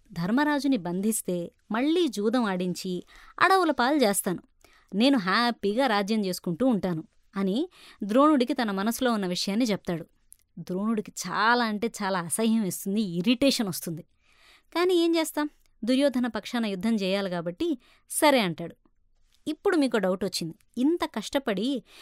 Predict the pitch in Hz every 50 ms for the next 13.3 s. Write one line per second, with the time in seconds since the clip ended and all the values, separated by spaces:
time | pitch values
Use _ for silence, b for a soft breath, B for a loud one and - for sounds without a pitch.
0 | B B B 285 339 392 392 370 339 311 285 233 233 254 277 294 277 285 285 277
1 | - 254 - - 277 254 254 233 220 196 233 247 247 233 240 226 220 220 214 214
2 | 220 220 208 - _ _ _ _ _ - 214 196 185 - 170 165 170 165 165 _
3 | _ _ _ _ _ _ _ _ _ _ - - 170 185 196 214 - - 208 180
4 | 180 190 214 247 247 - B B B B B B - 202 208 208 208 202 - -
5 | 202 202 - - - 247 233 233 226 - - - 214 208 233 254 269 262 220 -
6 | 208 202 196 208 240 247 233 226 - 220 196 185 185 180 170 - - 180 185 202
7 | - - _ _ - 196 190 196 208 202 185 175 185 202 220 - 208 196 226 254
8 | 196 175 180 208 208 - - 240 220 - - 180 170 170 170 165 156 165 165 -
9 | _ _ b b b b b b b b b - - 262 214 175 - - 233 254
10 | 262 - - 294 302 285 240 190 190 196 _ - - 254 233 226 226 233 214 214
11 | 208 254 254 - - 202 185 196 214 226 233 247 240 202 180 - - 208 202 226
12 | 233 208 180 - 175 165 165 - _ _ - 170 214 240 226 - - 254 247 214
13 | 185 196 233 240 254